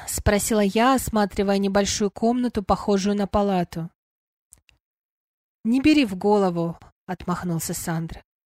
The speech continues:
«У вас будут рекомендации?»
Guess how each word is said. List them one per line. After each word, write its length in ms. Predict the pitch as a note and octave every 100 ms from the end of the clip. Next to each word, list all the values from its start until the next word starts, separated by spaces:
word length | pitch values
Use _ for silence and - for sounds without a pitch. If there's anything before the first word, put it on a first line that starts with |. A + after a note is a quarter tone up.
| _ _ _ _ _ _ _ _ _ _ _ _ _ -
«У 100 | A#3
вас 280 | A#3+ A#3+ A#3
будут 380 | D4+ D#4 B3
рекомендации?» 1000 | A3 - G3+ G3+ G3 F#3 F3 - E3 E3